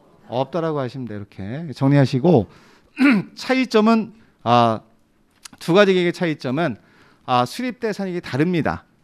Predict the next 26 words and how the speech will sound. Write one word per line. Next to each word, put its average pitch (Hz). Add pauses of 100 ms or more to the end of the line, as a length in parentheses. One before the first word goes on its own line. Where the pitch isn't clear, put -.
(140)
라는 143
걸 156
자꾸 143
분별력을 175
갖고 120
정리를 127
하셔야 160
됩니다. 123
그러면 190 (600)
자, 151
이 220 (260)
기본계획에서 254
제시한 185
내용이 151
이제 151
관리계획으로 196
구체화시키는데, 131 (540)
자, 151
이 220
도시군관리계획으로 233
내려올 185
때 233 (100)
그냥 190
내려오지 156
말고 117 (380)
기본계획에서 214